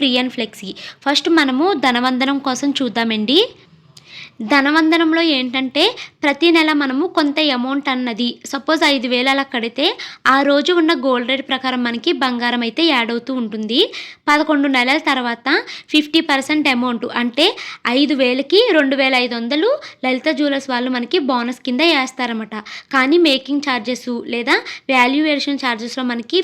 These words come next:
ఫిఫ్టీ పర్సెంట్ వరకే డిస్కౌంట్ ఉంటుందండి. ఇది అంత బెటర్ స్కీమ్ అనిపించలేదు. ఎందుకంటే మనం ఇప్పుడు ఒక మంచి గోల్డ్ ఐటమ్ని తీసుకోవాలి అంటే దాని మేకింగ్ ఛార్జెస్ వచ్చేసి ఇరవై నుంచి ఇరవై నాలుగు శాతం వరకు ఉంటుంది. So మాకైతే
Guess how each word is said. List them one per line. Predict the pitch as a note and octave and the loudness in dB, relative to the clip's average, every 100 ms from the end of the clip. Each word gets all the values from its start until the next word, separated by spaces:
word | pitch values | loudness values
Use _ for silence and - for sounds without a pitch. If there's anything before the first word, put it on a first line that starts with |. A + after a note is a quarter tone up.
| E4 | 0
ఫిఫ్టీ | D4+ D#4 D#4 | 0 0 0
పర్సెంట్ | C#4 C#4 B3 | -2 -2 -4
వరకే | A#3+ A3+ E4 C#4 | -4 0 0 0
డిస్కౌంట్ | - - B3+ B3 | -2 -4 -4 -4
ఉంటుందండి. | A3+ A3+ A3 G#3 B3 A4 B4 - - - | -6 -6 -4 -2 2 2 2 -12 -6 0
ఇది | D4+ E4 | 2 2
అంత | D4+ D4 B3+ | 2 0 -2
బెటర్ | B3 C4 C#4 | -2 -2 -4
స్కీమ్ | C#4+ C#4 C4 | -4 -2 -2
అనిపించలేదు. | A#3+ B3+ C4 A3+ G#3+ C#4 C5 - - - | -6 -6 -4 -4 -2 2 2 0 -6 0
ఎందుకంటే | C4+ D#4 D#4+ C#4 B3+ D4+ B4+ - - C4 | 2 2 2 0 2 2 0 -4 -6 2
మనం | C#4 C#4 C#4+ | 4 4 0
ఇప్పుడు | D4 D4+ | -2 -2
ఒక | D#4+ D#4 | 0 0
మంచి | C#4 C#4+ F4 B3 | 2 0 0 2
గోల్డ్ | C#4 B3+ B3+ | 2 2 0
ఐటమ్ని | C#4 C#4 C#4+ C#4+ | 0 -2 -2 -4
తీసుకోవాలి | A#3 - B3 A#3+ A#3 | -8 -6 -4 -4 -6
అంటే | A#3 E4 A4+ - - | -2 -2 -2 -10 -6
దాని | C4+ C#4+ C4+ | 0 2 2
మేకింగ్ | C4 C4 D#4+ D#4+ | 0 0 -2 0
ఛార్జెస్ | C#4+ C4 C4+ | -2 -4 -4
వచ్చేసి | B3+ - B3+ F4 B4+ - - - | -6 -6 0 0 0 -2 -10 0
ఇరవై | C4 C#4 D#4+ | 4 4 4
నుంచి | E4 D4+ D#4+ | 2 2 0
ఇరవై | C#4 C4+ | 0 0
నాలుగు | B3 B3 A3+ | -2 -4 -6
శాతం | A#3+ A#3 B3 | -8 -6 -6
వరకు | A#3+ A#3 F4+ E4 | -6 -2 2 2
ఉంటుంది. | A3 A3 A3 G3+ - - - | 0 -6 -6 -10 -14 -20 -4
So | D#4 | 0
మాకైతే | D4 C4+ C4 C4 | 0 0 -2 0